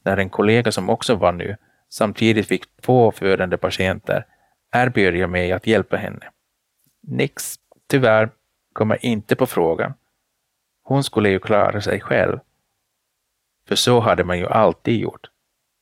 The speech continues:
Man ska ju ta hand om sina egna patienter. Mina försök att ifrågasätta en gammal tradition tystades ner på en gång. Ingen ung barnmorska skulle komma och trampa de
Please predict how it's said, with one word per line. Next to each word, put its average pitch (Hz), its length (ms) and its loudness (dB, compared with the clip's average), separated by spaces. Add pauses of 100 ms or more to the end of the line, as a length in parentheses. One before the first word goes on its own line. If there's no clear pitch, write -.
(120)
Man 110 160 0
ska - 180 -2
ju 98 120 0
ta 104 200 0
hand 104 360 2
om 95 100 -6
sina 98 200 -6 (100)
egna 131 380 0
patienter. - 680 -8 (1120)
Mina 139 300 2
försök 95 480 0
att 92 160 -2
ifrågasätta 98 840 -2
en 92 100 -4
gammal 92 340 0
tradition 98 680 -4 (160)
tystades 127 600 0
ner 90 220 0
på 78 200 -4
en 82 120 -8
gång. 101 360 -4 (1900)
Ingen 127 440 2
ung 107 300 -2
barnmorska 92 520 0
skulle 95 280 -2
komma 92 440 -2 (100)
och - 160 -18
trampa 98 380 -2
de 98 160 0